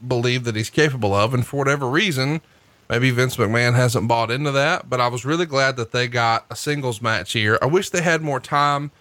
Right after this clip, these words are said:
Cesaro picks up the win, four minutes, twenty-five seconds. But I think this is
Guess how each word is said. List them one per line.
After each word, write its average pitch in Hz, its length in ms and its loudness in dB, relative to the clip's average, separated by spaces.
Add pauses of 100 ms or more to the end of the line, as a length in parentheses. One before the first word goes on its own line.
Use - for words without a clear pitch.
(320)
Cesaro 143 480 4
picks 147 240 -2
up 139 160 -2
the 123 100 -10
win, 127 420 -2
four 151 280 2
minutes, 131 400 2
twenty-five 135 560 0
seconds. 131 600 -6 (680)
But 143 120 2
I 147 60 2
think 202 280 0
this - 240 0
is 170 260 -4